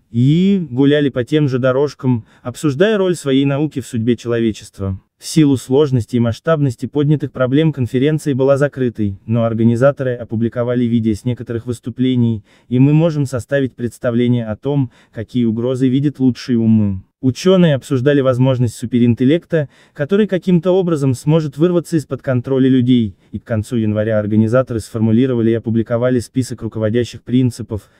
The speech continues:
подписанный как участниками конференции, так и другими учеными, работающими в этой области.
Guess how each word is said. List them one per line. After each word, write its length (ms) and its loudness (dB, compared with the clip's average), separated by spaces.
подписанный 600 0
как 200 -10
участниками 560 -2
конференции, 800 -2
так 220 0
и 60 0
другими 460 4
учеными, 680 0
работающими 800 -2
в 80 0
этой 240 0
области. 600 -4